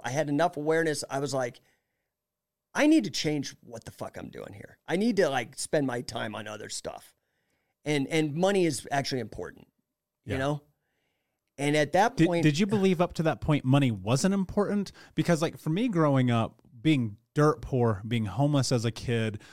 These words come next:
Speaker 2: money was always this thing where it was like, pray to God you have it. Just,
Speaker 1: Mm.
Speaker 2: just pray you can cover the bills. Be satisfied that
Speaker 1: Right.
Speaker 2: you have what you have. And, and that played out for me for a couple of years.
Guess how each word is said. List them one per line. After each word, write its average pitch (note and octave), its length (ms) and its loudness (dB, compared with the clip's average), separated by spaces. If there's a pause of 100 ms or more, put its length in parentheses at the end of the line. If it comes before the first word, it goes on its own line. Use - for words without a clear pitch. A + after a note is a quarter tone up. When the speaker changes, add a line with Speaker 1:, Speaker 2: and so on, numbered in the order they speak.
(260)
Speaker 2:
money G3+ 340 0
was D#3 220 0
always D3 520 0
this A#2+ 200 -2
thing E3+ 360 0
where A#2 240 4
it B2 160 -4
was B2 260 0
like, A2+ 420 -2 (640)
pray F3 280 0
to E3+ 80 2
God D3 320 2
you A#2+ 100 -4
have G2+ 280 -6
it. - 300 -18 (200)
Just, C3 240 2
Speaker 1:
Mm. B2 40 -2
Speaker 2:
just C#3+ 180 0
pray F3 180 0
you F3 140 2
can D3 180 0
cover C3 300 -2
the A#2+ 80 -2
bills. G2+ 320 -8
Be D3 140 -2
satisfied D3 840 -2
that B2+ 60 -2
Speaker 1:
Right. C3+ 160 -2
Speaker 2:
you B2 80 -2
have A#2+ 240 -2
what A#2+ 120 -2
you A2+ 120 -4
have. C3+ 400 -2 (340)
And, C3 260 0
and A#2+ 140 -4
that F#3+ 160 -4
played E3 320 -2
out G3 240 0
for - 200 -2
me A2 420 -2
for A#2+ 180 -4
a G#2+ 40 -4
couple F#3+ 360 0
of B2 100 -2
years. A2 380 0